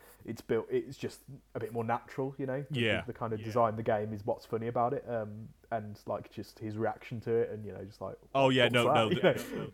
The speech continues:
Speaker 1: that's stealth
Speaker 2: Hitman,
Speaker 1: mode.
Speaker 2: there's a lot of
Speaker 1: <laughs>
Speaker 2: fun-,
Speaker 1: You know?
Speaker 2: yeah, there's a lot of, like, good comedy fuel in the newer
Speaker 1: Yeah.
Speaker 2: Hitmans, like, as, as good as they are, and they are absolutely amazing, and I would tell anyone to go and buy the new Hitman games,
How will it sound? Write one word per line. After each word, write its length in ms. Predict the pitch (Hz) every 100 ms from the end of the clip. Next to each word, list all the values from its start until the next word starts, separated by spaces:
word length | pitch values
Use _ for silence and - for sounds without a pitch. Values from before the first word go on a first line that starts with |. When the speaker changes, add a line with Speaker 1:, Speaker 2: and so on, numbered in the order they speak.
| -
Speaker 1:
that's 220 | 143 143
stealth 220 | 156 135
Speaker 2:
Hitman, 140 | 110 104
Speaker 1:
mode. 60 | 104
Speaker 2:
there's 140 | 113
a 40 | 123
lot 320 | 117 120 117
of 80 | 107
Speaker 1:
<laughs> 60 |
Speaker 2:
fun-, 140 | 113 110
Speaker 1:
You 20 |
know? 60 | 117
Speaker 2:
yeah, 260 | 107 98
there's 220 | 95 113 113
a 60 |
lot 320 | 110 113 107
of, 180 | 104 101
like, 260 | 101 101 101
good 200 | 107 101
comedy 360 | 110 104 101
fuel 520 | 98 104 98 95 92 - _ _
in 180 | - 107
the 80 | 104
newer 300 | 110 113 101
Speaker 1:
Yeah. 60 | 90 -
Speaker 2:
Hitmans, 480 | 92 92 92 95
like, 180 | 113 110
as, 120 | 120 -
as 160 | 127 113
good 240 | - 143
as 100 | 139
they 160 | 127 113
are, 380 | 117 98 92 -
and 100 | 101
they 100 | 110
are 180 | 110 113
absolutely 380 | 117 - 101 107
amazing, 420 | 101 101 98 90
and 120 | 87
I 160 | 85 101
would 180 | 104 101
tell 180 | 101
anyone 240 | 98 98 95
to 80 | -
go 120 | 101
and 100 | 98
buy 220 | 104 98
the 100 | 92
new 160 | 98 95
Hitman 340 | 107 92 92
games, 480 | 90 90 87 90